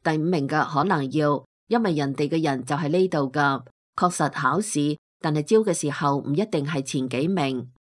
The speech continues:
邊度有公平啊？溫家寶話，公平必須正義，比陽光仲燦爛。燦爛？你得咩？加拿大華裔作家盛雪指出，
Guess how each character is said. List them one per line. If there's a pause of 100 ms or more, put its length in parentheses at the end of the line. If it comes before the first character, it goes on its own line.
(140)
邊
度
有
公
平
啊？ (320)
溫
家
寶
話， (200)
公
平
必
須
正 (140)
義， (200)
比
陽
光
仲
燦
爛。 (400)
燦
爛？ (260)
你
得
咩？ (400)
加
拿
大
華
裔
作
家
盛
雪
指
出，